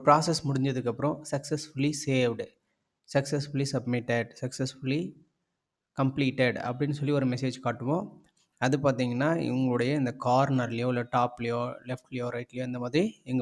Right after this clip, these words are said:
வேணாலும் காட்டலாம். அதுக்கு பேர் தான் டோஸ்ட் மெசேஜ். ஓகே, so இந்த பேஜ் நான் ரீலோட் பண்ண உடனே பாருங்க, இங்க ஒரு டோஸ்ட் மெசேஜ் வருதா? So இது கிளிக் பண்ணா க்ளோஸ் ஆகுது. ஓகே, again நான் ரிஃப்ரெஷ் பண்ணா இந்த மாதிரி வருது.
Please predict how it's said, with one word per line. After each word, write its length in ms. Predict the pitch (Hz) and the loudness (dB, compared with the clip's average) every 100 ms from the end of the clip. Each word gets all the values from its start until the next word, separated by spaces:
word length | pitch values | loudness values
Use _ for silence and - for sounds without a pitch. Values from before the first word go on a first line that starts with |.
| 113 | 0
வேணாலும் 300 | 113 147 131 | 0 -2 -2
காட்டலாம். 320 | - 107 - _ _ | -4 -6 -12 _ _
அதுக்கு 260 | - 127 - | -4 -4 -2
பேர் 140 | 127 135 | 0 0
தான் 120 | - 135 | 0 0
டோஸ்ட் 260 | 135 - 117 | 0 -2 -8
மெசேஜ். 300 | - - - - _ | -8 -12 -14 -16 _
ஓகே, 160 | - 175 180 - _ _ - | -2 -2 -2 -16 _ _ -2
so 60 | 160 | 2
இந்த 80 | 156 160 | 4 6
பேஜ் 200 | 165 160 | 6 6
நான் 120 | 139 143 | 6 6
ரீலோட் 260 | 143 135 135 | 4 4 4
பண்ண 180 | 127 | 4
உடனே 140 | 123 131 123 | 4 4 2
பாருங்க, 200 | 120 151 135 | 2 2 2
இங்க 100 | 123 | 0
ஒரு 60 | 123 127 | 2 0
டோஸ்ட் 240 | 123 - | 0 -2
மெசேஜ் 280 | 120 127 120 | -6 -4 -2
வருதா? 220 | 120 135 139 - _ _ _ _ - | 0 0 -2 -8 _ _ _ _ -4
So 140 | 131 | 0
இது 140 | 131 139 | 2 2
கிளிக் 200 | 147 147 | 2 4
பண்ணா 180 | 139 170 208 - | 6 6 4 4
க்ளோஸ் 200 | 117 120 | 4 2
ஆகுது. 240 | 107 104 - _ _ _ _ 127 | -2 -4 -12 _ _ _ _ -2
ஓகே, 140 | 165 190 - - - | 0 0 -2 -16 -4
again 240 | 123 139 165 | 0 4 8
நான் 200 | 151 170 190 - | 8 6 2 0
ரிஃப்ரெஷ் 280 | 143 135 131 - | 0 2 0 0
பண்ணா 180 | 127 175 220 - | 2 2 0 -6
இந்த 100 | 120 117 | -2 0
மாதிரி 120 | 113 | 0
வருது. 220 | 107 104 | 0 -2